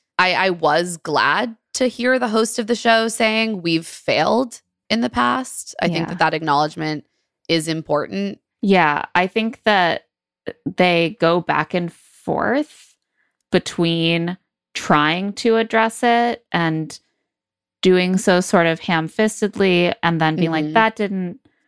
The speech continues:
Speaker 2: go well," or maybe that was enough. Like, maybe we did it that time and the next time we can just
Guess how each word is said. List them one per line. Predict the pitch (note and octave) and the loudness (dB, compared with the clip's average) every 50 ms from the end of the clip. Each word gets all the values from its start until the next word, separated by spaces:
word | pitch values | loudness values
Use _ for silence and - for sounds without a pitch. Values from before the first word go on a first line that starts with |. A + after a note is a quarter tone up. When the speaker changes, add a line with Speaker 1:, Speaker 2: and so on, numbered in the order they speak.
| _ _ _ _ _ _ _ _ _ | _ _ _ _ _ _ _ _ _
Speaker 2:
go | - F#3+ F#3+ | 2 4 4
well," | G3 A3 A3+ A3 - | 4 4 2 2 2
or | G#3 | 0
maybe | A#3 B3 B3 C#4 | 0 0 0 0
that | B3+ B3+ A3+ | 2 2 2
was | F3 G#3 G3 | 0 0 0
enough. | G3+ F3 E3 E3 E3+ F3+ F#3+ F#3 - - | -2 -2 -2 0 2 2 2 0 0 0
Like, | F3+ E3 D#3 | 0 0 2
maybe | - E3 D#3+ D#3+ E3 E3+ E3+ E3 D#3+ | 0 -2 -2 0 0 2 2 0 0
we | - E3 D#3+ | -2 -2 -2
did | D#3+ D#3 D#3 | 0 0 0
it | D3+ - | 0 0
that | - E3+ F3 - | 0 0 0 0
time | - G3 F3+ E3+ E3 | -2 -2 -2 -2 -2
and | D#3+ D#3 D3+ | -4 -4 -2
the | D#3+ D#3 - | -2 -2 -2
next | D#3 D#3 D3+ - - | -2 -4 -4 -4 -4
time | E3+ D#3+ D#3 D#3 | -4 -2 -2 -2
we | D#3 D3 C#3+ | -4 -6 -8
can | - - C3+ | -8 -8 -6
just | C#3+ C#3+ D3+ - - - - - | -4 -6 -6 -6 -8 -10 -10 -12